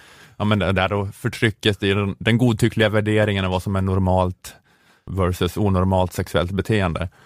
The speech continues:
Eh, Leif G W Perssons sägning i kombination med S V T:s personalavdelnings, eh, allmänt sexnegativa inställning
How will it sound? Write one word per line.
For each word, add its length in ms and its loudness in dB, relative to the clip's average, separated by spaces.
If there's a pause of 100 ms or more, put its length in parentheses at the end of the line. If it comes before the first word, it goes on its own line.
(760)
Eh, 140 2
Leif 180 4
G 160 2
W 80 2
Perssons 420 0
sägning 640 2
i 80 0
kombination 640 0
med 100 0
S 220 -4
V 80 -2
T:s 300 2
personalavdelnings, 1400 0
eh, 160 0
allmänt 360 0
sexnegativa 840 -2
inställning 600 0